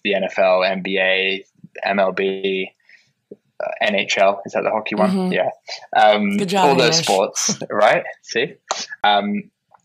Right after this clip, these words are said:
Speaker 1: and it was very easy to, to see how much those athletes that were involved in all those sports were connecting or collaborating with the music world or the fashion world. Um,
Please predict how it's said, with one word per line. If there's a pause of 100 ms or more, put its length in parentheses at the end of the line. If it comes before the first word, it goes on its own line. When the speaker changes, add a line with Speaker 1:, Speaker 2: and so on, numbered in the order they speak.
(160)
Speaker 1:
and
it
was
very
easy (120)
to,
to
see (320)
how
much
those
athletes
that
were
involved
in
all
those
sports (360)
were (140)
connecting
or (420)
collaborating
with (440)
the
music
world
or
the
fashion
world. (100)
Um,